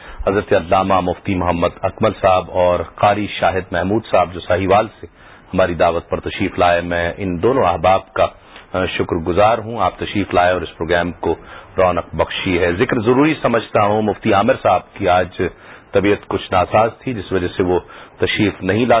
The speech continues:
سکے۔ دعا فرمائیے گا کہ اللہ رب العزت انہیں، آ، صحت عطا فرمائے۔ آپ دونوں مہمانوں کا بہت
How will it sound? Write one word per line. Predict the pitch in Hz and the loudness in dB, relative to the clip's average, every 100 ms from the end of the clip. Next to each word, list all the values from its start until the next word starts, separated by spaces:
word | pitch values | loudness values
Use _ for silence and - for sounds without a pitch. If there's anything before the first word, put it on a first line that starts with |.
| - | 0
سکے۔ | - 127 | -4 0
دعا | 95 | 2
فرمائیے | 85 87 82 90 90 | 2 -2 -2 0 0
گا | 92 | 0
کہ | - | -2
اللہ | 82 | 0
رب | 87 87 80 | 0 0 -2
العزت | 85 85 104 - | -2 0 -2 -2
انہیں، | 92 85 - - - - | -4 -4 -6 -14 -20 -6
آ، | 98 92 - 117 | -2 -2 -2 -2
صحت | 98 - | 0 0
عطا | 78 87 80 | 0 2 0
فرمائے۔ | - - 82 87 82 76 - - - | 0 -4 0 2 2 0 -10 -20 -2
آپ | 110 107 - | 0 0 -4
دونوں | 101 127 139 | -2 0 2
مہمانوں | 113 110 117 120 | 2 2 0 0
کا | 107 | 0
بہت | 98 107 | 2 0